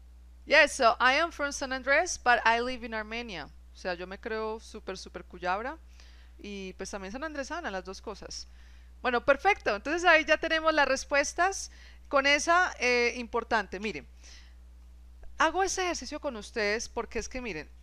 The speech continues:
en la universidad, en el colegio, donde ustedes estudien, en cualquier curso, generalmente ustedes le entregan un parcial, ¿cierto? "Ay, usted sacó dos punto ocho".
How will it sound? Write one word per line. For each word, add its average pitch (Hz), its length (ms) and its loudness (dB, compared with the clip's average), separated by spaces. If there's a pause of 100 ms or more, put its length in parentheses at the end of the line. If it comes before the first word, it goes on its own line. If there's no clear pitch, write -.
(300)
en 226 140 -4
la 220 80 0
universidad, 208 880 -4
en 233 80 -6
el 190 100 -12
colegio, 220 600 -4
donde 196 140 -12
ustedes 240 280 -6
estudien, 233 440 -8
en 208 100 -10
cualquier 202 360 -6
curso, - 380 -10 (340)
generalmente 254 420 2
ustedes 302 220 2
le 277 80 4
entregan 233 320 0
un 277 80 -6
parcial, 269 480 2
¿cierto? 247 340 0
"Ay, 330 300 6
usted 247 220 -2
sacó 285 380 0
dos 311 320 0
punto 277 400 -10
ocho". 233 520 -4